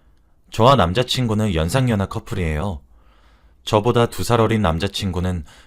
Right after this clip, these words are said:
저를 항상 믿고 제 말을 잘 따라주었어요.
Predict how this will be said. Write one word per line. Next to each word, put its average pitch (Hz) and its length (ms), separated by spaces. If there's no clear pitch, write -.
저를 82 300
항상 107 400
믿고 90 520
제 82 200
말을 80 260
잘 82 240
따라주었어요. 87 800